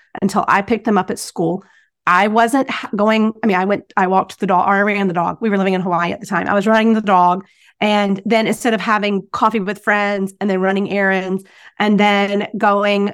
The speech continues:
you know, to lunch with a friend and then going shopping, like, that was not my day. I had very strict hours within which I was working on and in my business.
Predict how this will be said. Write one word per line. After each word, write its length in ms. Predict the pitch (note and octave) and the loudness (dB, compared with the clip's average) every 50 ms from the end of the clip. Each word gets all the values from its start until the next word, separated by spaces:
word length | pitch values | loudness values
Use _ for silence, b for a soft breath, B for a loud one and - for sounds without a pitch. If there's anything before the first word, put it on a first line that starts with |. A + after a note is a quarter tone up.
| - - | -6 -6
you 100 | A3 G#3 | -4 -2
know, 160 | F#3+ E3 F#3 | -2 -4 -4
to 160 | F#3+ - A#3 | -6 -6 -4
lunch 340 | G#3+ G3+ G#3 F#3+ G3 G3 - | -2 0 0 0 0 -2 -4
with 100 | A3+ G#3 | -4 -6
a 60 | G#3+ | -6
friend 560 | G3 - G#3 G3 F#3+ F#3+ F#3 F#3+ F#3+ F#3+ F#3+ G3+ | -4 -2 0 0 0 0 0 0 0 0 0 -2
and 180 | F#3 F#3 F3+ | -2 -2 -2
then 140 | F#3 F#3 F#3+ | -2 -2 0
going 260 | F#3 G3 G3+ G#3 A3 | 0 0 0 0 0
shopping, 540 | - - - F#3+ F#3 F#3+ F#3+ F#3 G3 F#3 F#3+ b b b b | 0 0 0 0 0 0 0 -2 -4 -4 -6 b b b b
like, 160 | b G#3 G3+ - | b -4 -2 0
that 260 | G#3 A3+ A3+ A#3+ - | 2 2 4 4 2
was 140 | D4+ B3+ A3 | 2 2 2
not 260 | A#3 G#3 G3+ G3+ - | 4 2 2 2 0
my 160 | G3 F#3+ F#3+ | 0 0 0
day. 500 | F#3 E3 G3 G#3+ G#3+ - - - - A3 - - | 0 0 0 0 0 -2 -4 -6 -8 -10 -4 0
I 300 | D#3 F#3 G3+ G#3+ A3+ B3 | 2 2 4 4 2 0
had 340 | A3 A3+ G#3+ G#3 G3 F#3 | 0 0 0 0 0 0
very 240 | F#3+ F#3+ G3 G#3 B3 | 0 2 2 2 0
strict 360 | A#3+ - - - A#3 A#3 A3+ - | -2 -4 -4 -4 -4 -4 -2 -2
hours 420 | F#3 F#3+ G#3 G3 F#3+ F#3 F#3 - | -2 -2 0 -2 -2 -2 -2 -4
within 360 | - F#3+ F#3+ F3+ G3+ A3+ A3+ G#3+ | -4 -4 -2 0 0 0 0 0
which 240 | F#3 F#3 F#3+ - - _ - | 0 -2 -4 -6 -8 _ 0
I 140 | E3 G#3 | 0 2
was 240 | C4 D4 D4 C4+ - _ _ _ _ _ | 2 0 0 -2 -4 _ _ _ _ _
working 560 | - F#3 F3 F3 G#3 A3+ A3+ A#3 - A#3 A3 A3 - - | -12 -6 -2 2 2 2 2 2 2 0 0 0 0 0
on 280 | G3+ G3 G3+ G3+ G#3+ | 2 2 2 2 0
and 120 | - F#3+ - | 0 -2 -2
in 160 | - G3 F#3+ | -2 0 0
my 140 | F#3 F3 F3 | 0 0 -2
business. 560 | D#3 F3+ - - - - - - - - | -4 -6 -8 -8 -10 -12 -12 -12 -14 -16